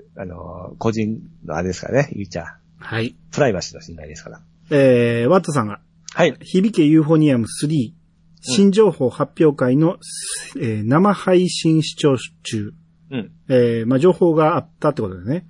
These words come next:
Speaker 1: うん。
Speaker 2: えー、新キャラ、黒江真由役は、戸松遥。
Speaker 1: うん。
Speaker 2: 意外だったけど、うん、良さそう、と。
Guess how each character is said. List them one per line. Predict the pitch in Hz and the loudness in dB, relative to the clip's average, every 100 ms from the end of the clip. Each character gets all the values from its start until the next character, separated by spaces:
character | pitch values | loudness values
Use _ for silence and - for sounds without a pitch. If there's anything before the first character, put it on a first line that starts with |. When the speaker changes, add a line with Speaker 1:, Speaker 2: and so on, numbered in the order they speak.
| - | -8
Speaker 1:
う | 147 | -4
ん。 | 120 104 85 - - _ | -4 -4 -10 -16 -20 _
Speaker 2:
え | 139 | -4
ー、 | 120 | -2
新 | - 196 190 | 0 0 2
キ | - | 2
ャ | 156 | 2
ラ、 | 147 - _ _ _ _ _ | 2 -2 _ _ _ _ _
黒 | - 185 196 | 2 4 4
江 | 190 175 | 4 0
真 | 170 | 2
由 | 170 165 | 2 4
役 | 165 156 160 | 2 0 0
は、 | 170 - _ _ _ _ | 0 -2 _ _ _ _
戸 | - | 0
松 | 220 220 - | 2 2 0
遥。 | 123 113 117 - _ _ - | -6 -6 -8 -18 _ _ -10
Speaker 1:
う | 117 | -8
ん。 | 95 _ _ _ - | -8 _ _ _ -6
Speaker 2:
意 | 147 | 2
外 | 170 160 | 4 4
だ | 160 | 0
っ | |
た | - | -2
け | 143 | -2
ど、 | 147 170 _ | 0 0 _
う | 156 | 0
ん、 | 131 107 | 0 0
良 | 131 | -4
さ | 151 | -4
そ | - 135 117 - | -6 -6 -8 -18
う、 | |
と。 | - | -20